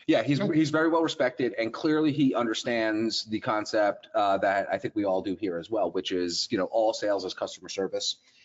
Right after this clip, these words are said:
Speaker 1: And he's really, really good to his customers. And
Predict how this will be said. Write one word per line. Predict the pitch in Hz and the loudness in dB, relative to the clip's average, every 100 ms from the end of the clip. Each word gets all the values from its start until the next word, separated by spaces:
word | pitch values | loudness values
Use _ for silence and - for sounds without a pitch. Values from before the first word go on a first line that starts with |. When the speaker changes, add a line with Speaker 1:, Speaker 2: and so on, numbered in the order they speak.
| _ - | _ -4
Speaker 1:
And | 101 90 | -4 -2
he's | 101 98 | -4 0
really, | 123 104 | 0 0
really | 104 90 | 0 -2
good | 80 104 98 | -2 -2 -2
to | 98 98 | -4 -6
his | 92 | -6
customers. | - 92 - 92 85 85 - - - - | -6 -6 -4 -4 -2 -4 -6 -10 -16 -6
And | 95 92 90 90 | -2 0 0 -2